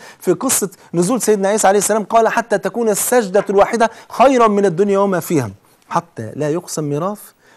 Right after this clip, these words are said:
ولا يفرح بغنيمة". ثم أشار بناد-، بيده نحو الشام وقال:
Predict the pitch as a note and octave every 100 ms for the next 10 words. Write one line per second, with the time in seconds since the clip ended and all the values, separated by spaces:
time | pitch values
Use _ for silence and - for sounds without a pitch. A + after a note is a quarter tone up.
0 | - B2 B2 C#3 F#3+ D#3+ C#3+ C3 D3+ G#3+
1 | A3 - _ - C#3+ C#3+ C#3+ - G3 F3+
2 | C#3 D3+ F3 C3+ C#3 F3 E3+ D3+ F3 -
3 | E3+ - - C#3 A2 G#2 - F#3 E3